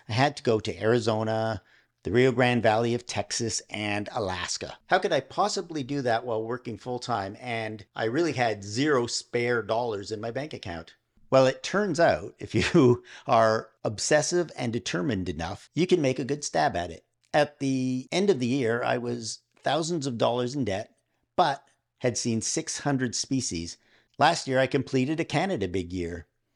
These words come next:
According to eBird, I finished one short of the all-time record, but they don't include the Indian peafowl that live and breed in Victoria, British Columbia. And if that darn limpkin had just flown far enough across the Niagara River into Canadian airspace,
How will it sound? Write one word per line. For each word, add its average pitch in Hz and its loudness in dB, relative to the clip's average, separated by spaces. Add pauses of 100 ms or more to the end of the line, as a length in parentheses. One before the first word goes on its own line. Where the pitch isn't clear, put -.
(180)
According 151 4
to 135 -4
eBird, 139 0
I 160 0
finished 139 -4
one 202 -6
short 147 -2
of 110 -8
the 107 0
all-time 120 -2
record, 95 -10 (160)
but 120 4
they 135 -2
don't 131 0
include 120 2
the 107 -2
Indian 110 0
peafowl 101 -2
that 92 -8 (260)
live 113 0
and 95 -4
breed 104 -2
in 87 -6
Victoria, 101 -2
British 90 -6
Columbia. 87 -4 (560)
And 98 -2
if 95 -6
that 110 -2
darn 135 4
limpkin 139 2
had 90 0
just 113 0
flown 127 0
far 131 2
enough 139 -2
across 127 0
the 131 -6
Niagara 120 -2
River 127 0
into 123 -6
Canadian 131 0
airspace, 113 0